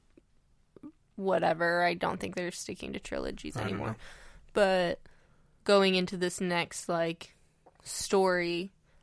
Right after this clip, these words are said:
Speaker 1: as long as they've learned from this trilogy, 'cause it's like, we've talked about how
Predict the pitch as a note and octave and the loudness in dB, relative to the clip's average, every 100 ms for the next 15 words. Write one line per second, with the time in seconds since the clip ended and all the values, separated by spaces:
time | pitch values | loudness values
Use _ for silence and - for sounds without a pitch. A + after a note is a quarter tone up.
0 | _ G3+ G3 F#3+ G3+ G#3 G3 F#3+ F3 E3+ | _ 2 4 4 4 0 2 0 0 -2
1 | E3+ F#3 F3+ F#3 E3+ E3 - F3+ G3+ - | 0 -2 -2 -2 -2 -6 -4 -2 -4 -10
2 | - - - - - - - - - - | -14 -18 -20 -20 -20 -20 -20 -20 -14 0
3 | C4+ C#4 C4+ - C4+ C#4 C#4+ - - _ | 2 2 0 -2 -4 -4 -8 -16 -20 _
4 | _ - A3+ G#3 G3 G#3+ F#3+ F3 E3+ - | _ -6 -2 -2 -2 2 4 2 -2 -8
5 | - _ _ _ _ _ _ _ _ _ | -20 _ _ _ _ _ _ _ _ _
6 | _ _ _ G#3 F#3+ - F#3 F3+ E3+ E3+ | _ _ _ 0 0 2 4 4 2 -2
7 | - - F#3 E3+ E3+ E3 F#3 | -2 -4 0 2 2 0 -4